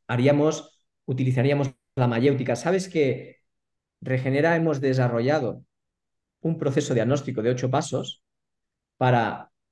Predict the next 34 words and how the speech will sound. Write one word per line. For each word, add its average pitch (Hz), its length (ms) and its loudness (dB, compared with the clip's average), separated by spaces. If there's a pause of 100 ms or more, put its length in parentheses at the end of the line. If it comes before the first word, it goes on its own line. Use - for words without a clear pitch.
(100)
aunar 139 440 2
toda 180 140 2
la 175 60 2
información 143 920 -2
de 131 100 0
la 123 120 2
biografía 117 720 0 (480)
y 135 120 0
la 127 120 4
biología 120 460 0
de 127 80 0
una 135 120 -2
persona 143 760 -6
de 131 180 -2
forma 156 360 2
ordenada 143 760 0 (680)
y 151 480 2
a 135 80 2
la 135 140 4
vez 180 340 2
empoderar 135 440 0
a 156 40 4
este 156 200 -2
paciente 175 600 2
a 131 220 0
ir 175 240 -4
comprendiendo 147 1040 2 (180)
y 143 100 -2
a 135 120 2
que 131 140 2
él 156 140 2
dé 156 140 2
las 151 180 -2
soluciones? 123 760 -2